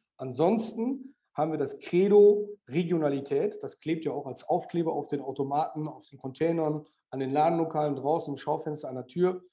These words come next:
oder am Fenster. Wir möchten natürlich, dass sich der Betreiber selber regional Gedanken macht, welche Produkte kann ich dort aufnehmen. Hier im Münsterland gibt es zum Beispiel einen relativ großen Milchproduzenten. Der ist natürlich in unseren Standorten hier im Münsterland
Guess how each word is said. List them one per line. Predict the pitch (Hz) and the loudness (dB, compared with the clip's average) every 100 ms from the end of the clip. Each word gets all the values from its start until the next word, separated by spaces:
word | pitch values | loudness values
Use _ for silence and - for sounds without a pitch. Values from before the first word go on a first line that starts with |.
| _ | _
oder | 139 127 | -4 -4
am | 127 | 0
Fenster. | 165 185 - 175 175 - - _ _ | 0 0 0 0 -2 -12 -20 _ _
Wir | 139 | -4
möchten | 139 160 160 | 0 0 0
natürlich, | 147 170 170 151 | 0 2 0 0
dass | 139 151 | -6 -6
sich | |
der | 143 | -6
Betreiber | 139 135 135 131 120 | -6 -4 -2 -2 -4
selber | 120 143 160 196 196 - | 0 2 4 4 0 -4
regional | - 147 185 185 165 151 151 160 160 - _ - | -8 -4 0 0 2 4 4 2 -2 -8 _ -12
Gedanken | 127 143 170 196 | -4 -2 -2 -2
macht, | 196 196 - - - | -4 -4 -8 -18 -10
welche | 120 185 202 226 | 0 0 0 -2
Produkte | 196 175 185 - 160 - _ _ _ | -2 -4 -8 -6 -6 -6 _ _ _
kann | 143 | -6
ich | 156 | -2
dort | 151 | -2
aufnehmen. | 147 160 147 120 - _ _ _ | 0 -2 -2 -8 -10 _ _ _
Hier | - 185 | 2 4
im | 175 | 4
Münsterland | 208 - 180 175 | 0 2 -2 -2
gibt | 180 160 | -4 -10
es | - | -8
zum | 151 | -8
Beispiel | 143 151 | -8 -8
einen | 131 | -6
relativ | 139 139 143 | -4 -4 -6
großen | - 143 139 131 120 | -10 -6 -6 -8 -4
Milchproduzenten. | 202 - - 175 - 170 170 165 _ _ _ | -4 -4 -8 -8 -6 -8 -6 -14 _ _ _
Der | 135 151 | -4 -2
ist | |
natürlich | 156 - 147 143 | -2 -4 -4 -6
in | 131 | -6
unseren | 147 139 | -6 -6
Standorten | - 143 143 139 139 | -6 -10 -6 -8 -6
hier | 131 | -6
im | 131 | -2
Münsterland | 170 - 160 156 156 | -4 -2 -2 -2 -4